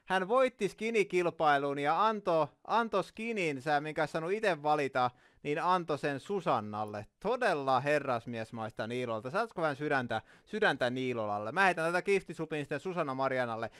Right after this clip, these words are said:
Eli voittaja oli Niilola ja hän antoi palkinnoksi Susannalle giftin. Eli siis ei otta-, ei ottanut itselleen mitään, vaan toi Susannalle giftisupin. Todella jalomielistä.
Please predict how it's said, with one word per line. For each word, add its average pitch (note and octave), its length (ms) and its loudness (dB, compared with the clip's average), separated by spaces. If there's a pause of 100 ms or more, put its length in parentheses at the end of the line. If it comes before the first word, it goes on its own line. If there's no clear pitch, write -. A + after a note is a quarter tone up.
(140)
Eli F3+ 140 0
voittaja B3+ 320 2
oli G3 140 -2
Niilola G3+ 600 2 (100)
ja F3+ 140 4
hän G#3+ 200 4
antoi F3 340 0
palkinnoksi D#3+ 960 0 (240)
Susannalle A#2+ 960 0
giftin. B2+ 500 -6
Eli C3+ 200 -4
siis C#3+ 220 -8
ei G3+ 80 0
otta-, F#3 240 0
ei G3+ 360 0
ottanut F#3+ 320 -4
itselleen D3+ 380 0
mitään, C3+ 300 -2
vaan B2 140 -4
toi B2+ 140 -4
Susannalle A#2+ 600 -4
giftisupin. A2 680 -12
Todella C3+ 480 0
jalomielistä. G#2 680 -8